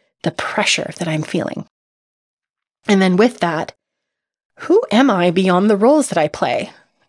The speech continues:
Particularly if you have been in this state of over-responsibility for so long that you haven't done a check-in for a number of years,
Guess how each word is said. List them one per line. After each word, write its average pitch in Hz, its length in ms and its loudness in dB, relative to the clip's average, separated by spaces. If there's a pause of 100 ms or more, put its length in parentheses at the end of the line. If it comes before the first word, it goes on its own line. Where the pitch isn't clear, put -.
(140)
Particularly 214 920 2
if 180 220 -2
you 185 160 -2
have 180 580 -2 (360)
been 175 160 -2
in 196 180 2
this 220 140 2
state 202 260 0
of 185 80 2
over-responsibility 180 880 0
for 151 160 -4
so 170 320 -2
long 170 400 0 (640)
that 175 280 -2
you 190 120 -6
haven't 185 340 -2
done 202 160 0
a 220 80 2
check-in 170 580 -4 (580)
for 165 460 -2
a 185 60 0
number 175 420 2
of 170 220 -2
years, - 600 -8